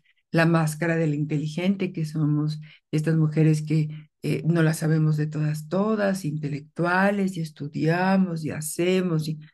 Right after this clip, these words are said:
y por lo mismo yo tengo que mostrar en acciones y en planes y en, ah, todo lo que yo sé porque soy muy inteligente. O la máscara de la salvadora, ¿no?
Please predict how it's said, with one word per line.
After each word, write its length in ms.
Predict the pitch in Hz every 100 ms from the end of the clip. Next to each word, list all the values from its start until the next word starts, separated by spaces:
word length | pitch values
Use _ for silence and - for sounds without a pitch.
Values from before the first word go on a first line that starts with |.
| _
y 60 | 156
por 180 | 151 135
lo 100 | 151
mismo 380 | 139 135 156 185
yo 240 | 151 -
tengo 400 | 113 104 147 175
que 240 | 151 151 156 - - _ _
mostrar 1080 | 165 160 156 151 - - 165 151 151 180 185
en 220 | 165 151
acciones 1000 | 151 - - - 156 165 175 180 170 156
y 80 |
en 240 | 151 147 -
planes 760 | 170 165 165 175 180 170 151
y 140 | 156 147
en, 240 | - -
ah, 360 | - 92 - - - _ _ _
todo 260 | 160 160
lo 120 | 156
que 220 | 151 147 131
yo 540 | 143 143 131 131 - _ _
sé 300 | - - 147
porque 300 | 151 151 151
soy 220 | 151 151
muy 200 | 147 135
inteligente. 840 | 135 - 113 - - 165 185 156 - - - - -
O 280 | - 269 247
la 160 | 170 143
máscara 440 | 147 147 - 156
de 100 | 147
la 120 | 147
salvadora, 680 | - 151 151 147 208 226 151
¿no? 280 | 156 269